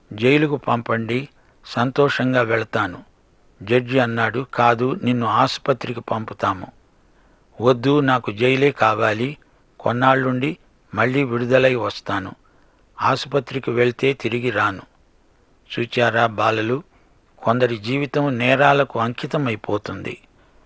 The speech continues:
వారి మనస్సాక్షి మొద్దుబారిపోయింది. న్యాయ చట్టానికి వ్యతిరేకంగా బ్రతకటం వారి జీవిత విధానమైపోయింది.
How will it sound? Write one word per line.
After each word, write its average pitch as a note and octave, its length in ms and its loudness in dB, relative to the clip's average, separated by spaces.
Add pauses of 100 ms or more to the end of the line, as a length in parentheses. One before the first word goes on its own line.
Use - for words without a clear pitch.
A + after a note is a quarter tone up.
(320)
వారి B2 220 4
మనస్సాక్షి B2+ 760 -2
మొద్దుబారిపోయింది. A2+ 1200 0 (920)
న్యాయ B2+ 300 4
చట్టానికి C#3 640 0
వ్యతిరేకంగా C3 800 0
బ్రతకటం A#2 680 -2 (520)
వారి A#2+ 260 2
జీవిత C#3+ 420 -2
విధానమైపోయింది. A2+ 1300 -4